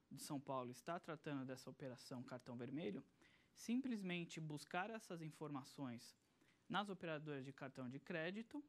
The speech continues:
de antemão, e, com base nessas informações, autuar o contribuinte, ou seja, aplicar a penalidade e aplicar a cobrança de tributo.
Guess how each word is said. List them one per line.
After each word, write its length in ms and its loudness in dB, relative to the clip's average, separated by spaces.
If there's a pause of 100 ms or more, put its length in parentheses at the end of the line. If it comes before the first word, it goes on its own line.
(340)
de 220 2
antemão, 560 0 (840)
e, 300 6
com 180 0
base 300 4
nessas 340 -2
informações, 960 0 (440)
autuar 560 4
o 60 0
contribuinte, 720 0
ou 60 -2
seja, 420 0 (260)
aplicar 640 0 (280)
a 80 -8
penalidade 800 2
e 80 0
aplicar 520 0 (480)
a 140 0
cobrança 480 0
de 140 -6
tributo. 520 -4